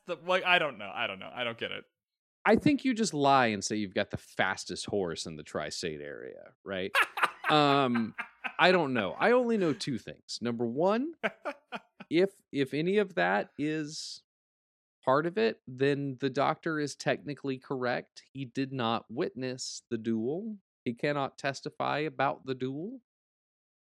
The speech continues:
Speaker 2: He's technically correct. He wasn't there, or he didn't witness it, right?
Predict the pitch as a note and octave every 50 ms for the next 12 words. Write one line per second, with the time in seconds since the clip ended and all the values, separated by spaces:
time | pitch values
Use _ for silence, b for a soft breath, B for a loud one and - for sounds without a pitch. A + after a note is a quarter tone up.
0 | _ _ _ - A2+ - - G#3 G3+ - D3+ E3+ D3 - C#3+ C3 - - B2+ A#2
1 | G#2 E2+ E2 - - G#2 G2+ G2+ G2+ F#2+ G2 F2 - D#2+ D2+ - - _ - B2
2 | B2+ B2+ B2 B2 D3 C3 D3 D3 B2+ B2 A#2 A2+ A2+ G#2 - E2+ - - - -
3 | - _ _ - F2+ F2 F2 - -